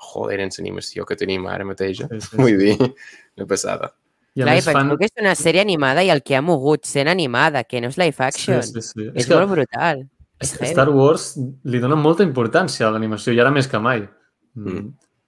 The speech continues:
Speaker 2: No sé això si passa amb altres sagues, eh? Mm, jo crec que com a Star
Speaker 3: No.
Speaker 2: Wars, que,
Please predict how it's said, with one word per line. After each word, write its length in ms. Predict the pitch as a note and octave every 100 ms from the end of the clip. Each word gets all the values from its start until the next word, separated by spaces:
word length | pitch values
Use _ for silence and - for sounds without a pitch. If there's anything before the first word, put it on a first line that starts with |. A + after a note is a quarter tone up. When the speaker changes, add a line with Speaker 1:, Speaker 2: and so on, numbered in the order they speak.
| _ -
Speaker 2:
No 140 | A#2+
sé 200 | B2 F3+ F3+
això 280 | B2 - B2
si 180 | B2
passa 280 | A2 A#2 -
amb 100 | A2+
altres 260 | G#2+ G#2 G#2 -
sagues, 260 | B2 A#2
eh? 60 | G#2
Mm, 500 | B2 G#2+ G2+ G2 G2 _ _ _ -
jo 80 | G#2
crec 140 | A2+
que 180 | C#3+ C3+
com 160 | A#2+ G#2
a 40 |
Star 240 | - A#2
Speaker 3:
No. 100 | A#2+ A2
Speaker 2:
Wars, 260 | F3+ - _ _
que, 160 | A#2+